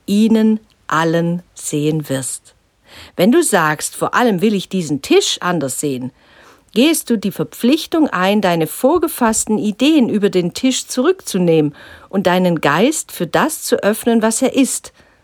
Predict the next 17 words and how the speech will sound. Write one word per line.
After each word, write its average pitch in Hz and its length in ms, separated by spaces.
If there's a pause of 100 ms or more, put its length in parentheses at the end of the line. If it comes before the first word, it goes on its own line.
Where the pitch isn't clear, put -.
(100)
und 165 200
wozu 170 260
er 147 160
dient. 170 560 (560)
Du 190 140
definierst 196 840
ihn 185 220
nicht - 540
aus 208 180
der 214 140
Vergangenheit 156 760
heraus. 143 540 (960)
Du 180 80
fragst, - 760 (340)
was 156 220
er - 180
ist, - 460